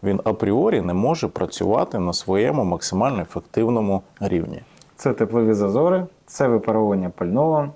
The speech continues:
Speaker 2: це мастило, яке неправильно циркулює.
Speaker 1: І екологічність.
Speaker 2: І екологічність. А
Speaker 1: Як
Speaker 2: ко-,
Speaker 1: результат.
Speaker 2: коли неправильно,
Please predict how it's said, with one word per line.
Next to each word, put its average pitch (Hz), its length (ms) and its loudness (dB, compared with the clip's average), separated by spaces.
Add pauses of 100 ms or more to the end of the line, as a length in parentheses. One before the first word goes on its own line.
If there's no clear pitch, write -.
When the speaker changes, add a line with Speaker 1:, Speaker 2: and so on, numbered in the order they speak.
(100)
Speaker 2:
це 90 1200 0 (520)
мастило, 156 500 0 (260)
яке 123 240 -2
неправильно 123 540 2
циркулює. 110 680 0
Speaker 1:
І 104 180 4
екологічність. 113 840 -2 (200)
Speaker 2:
І 139 100 2
екологічність. 107 800 -4 (120)
А 113 340 2
Speaker 1:
Як 110 100 4
Speaker 2:
ко-, 101 60 0
Speaker 1:
результат. 101 600 0 (440)
Speaker 2:
коли 143 600 4
неправильно, 117 880 2